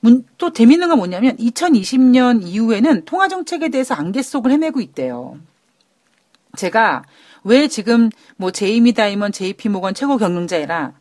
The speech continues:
아니면 뭐 이코노미스트 대상으로 한 설문조사 이런 것들에 대해서 말씀드리면서 왜 혼란스러울 거다라고 말씀드리냐면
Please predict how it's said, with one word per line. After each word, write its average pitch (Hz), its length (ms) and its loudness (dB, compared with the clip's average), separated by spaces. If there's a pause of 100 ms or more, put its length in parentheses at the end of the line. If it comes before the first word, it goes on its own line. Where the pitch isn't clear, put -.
(240)
아니면 170 540 -6 (360)
뭐 185 100 -4
이코노미스트 247 760 2
대상으로 190 680 -4
한 202 180 -4
설문조사 240 760 0
이런 233 200 2
것들에 208 300 -4
대해서 180 580 -4 (140)
말씀드리면서 180 760 -6
왜 170 440 0 (320)
혼란스러울 320 760 0
거다라고 185 340 -4
말씀드리냐면 160 880 -2